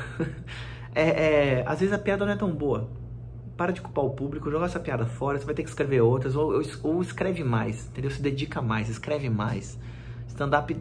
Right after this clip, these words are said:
leva tempo pra ficar bom, é, é normal que leve tempo.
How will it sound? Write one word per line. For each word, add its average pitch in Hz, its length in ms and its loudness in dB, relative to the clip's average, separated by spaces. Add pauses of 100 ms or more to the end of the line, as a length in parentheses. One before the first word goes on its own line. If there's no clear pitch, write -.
leva 143 260 0
tempo 120 380 2
pra 123 120 0
ficar 117 200 -2
bom, 104 360 0 (260)
é, 120 280 -4
é - 20 0
normal 120 380 4
que 110 100 -4
leve 110 200 4
tempo. 98 400 -2